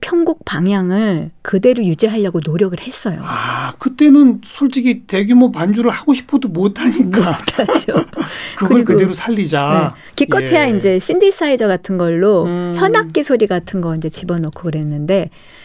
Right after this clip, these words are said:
Speaker 1: 그걸 이제 실제로 현악기를 사용을 한 거죠.
Speaker 2: 그렇군요.
Speaker 1: 네.
Speaker 2: 옛날에 듣던 그 분위기 그대로인 것 같다. 그런데 굉장히 차분하고 녹익었다 이런 느낌을 받았는데 아, 그게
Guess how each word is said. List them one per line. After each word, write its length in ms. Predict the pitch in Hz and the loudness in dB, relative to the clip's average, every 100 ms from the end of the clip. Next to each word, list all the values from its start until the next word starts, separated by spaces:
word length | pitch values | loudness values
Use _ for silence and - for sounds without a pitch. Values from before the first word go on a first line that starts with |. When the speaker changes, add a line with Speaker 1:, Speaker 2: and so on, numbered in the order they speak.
| - | -8
Speaker 1:
그걸 220 | - 220 | 2 4
이제 180 | 208 175 | 4 2
실제로 640 | 156 370 - 311 269 269 | -2 -4 -2 0 0 -2
현악기를 420 | 254 294 254 208 190 | -2 -4 -4 -6 -6
사용을 360 | 262 269 202 | -6 -4 -4
한 140 | 208 262 | -6 -10
거죠. 260 | 185 - - | -12 -20 -16
Speaker 2:
그렇군요. 600 | - 151 143 135 110 - - - | -4 -4 -4 -10 -12 -16 -20 -14
Speaker 1:
네. 80 | 190 - _ _ - | -12 -12 _ _ -4
Speaker 2:
옛날에 540 | 139 160 196 220 233 233 | 0 0 2 2 2 0
듣던 540 | 214 208 277 269 254 | -4 -4 2 2 2
그 640 | - 233 247 262 254 247 214 | -4 0 4 4 4 2 0
분위기 420 | 208 233 247 254 | 2 2 4 2
그대로인 480 | 254 247 262 262 247 | 0 0 2 4 2
것 120 | 247 | 0
같다. 460 | 247 - - - - | -2 -8 -6 -8 -8
그런데 380 | - 226 247 262 | -4 0 2 0
굉장히 540 | - 165 202 269 277 269 | -2 -2 0 4 4 2
차분하고 800 | - - - - 277 254 220 208 | -6 -14 -18 -4 2 2 2 -2
녹익었다 600 | 170 175 208 202 196 165 | -2 0 2 0 -2 -2
이런 220 | 175 269 | 4 6
느낌을 300 | 247 220 202 | 6 2 -2
받았는데 720 | 147 147 165 151 147 214 165 - - - - | 0 0 0 0 2 2 0 -6 -20 -20 -16
아, 100 | - | -12
그게 460 | - 156 196 175 | -6 -2 -2 -2